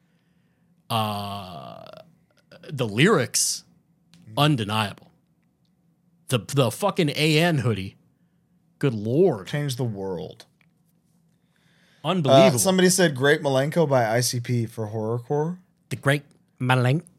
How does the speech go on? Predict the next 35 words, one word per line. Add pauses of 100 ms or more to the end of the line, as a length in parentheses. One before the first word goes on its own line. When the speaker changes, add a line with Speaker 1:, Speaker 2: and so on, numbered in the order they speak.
(120)
Speaker 2:
And
Energy
by
Op
Ivy
for
ska
punk.
I
know
Speaker 1:
Ooh.
Speaker 2:
Mac
Miller
is
listening
to
this
going,
"Wh-,
what? (720)
Yeah."
Speaker 1:
<laughs>
Do
you
know
Speaker 2:
Yeah.
Speaker 1:
why
Op
Ivy
is
definitively
the
best
ska
band